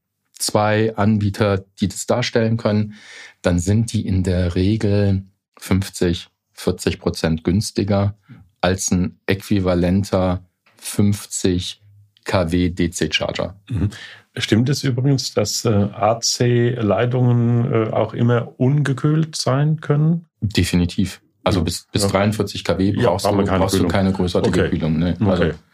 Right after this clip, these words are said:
Speaker 2: Mhm.
Speaker 1: ja, das heißt, auch das Kabel, was da dran ist, ist dementsprechend günstiger. Also das Gesamtprodukt ist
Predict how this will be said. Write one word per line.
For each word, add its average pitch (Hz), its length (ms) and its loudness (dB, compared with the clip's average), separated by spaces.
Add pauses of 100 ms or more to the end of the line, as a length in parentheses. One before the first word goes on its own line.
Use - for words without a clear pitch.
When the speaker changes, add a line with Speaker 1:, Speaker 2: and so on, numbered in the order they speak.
Speaker 2:
Mhm. 92 180 2 (140)
Speaker 1:
ja, 98 160 2
das - 180 -2
heißt, - 260 -2
auch 101 320 -2
das - 280 -4
Kabel, 127 340 0
was 113 140 -2
da 113 100 0
dran 104 300 0
ist, 104 280 0
ist - 220 -8
dementsprechend 95 920 0
günstiger. 90 360 -2
Also 95 100 -2
das 92 100 -10
Gesamtprodukt 107 800 -2
ist - 300 -4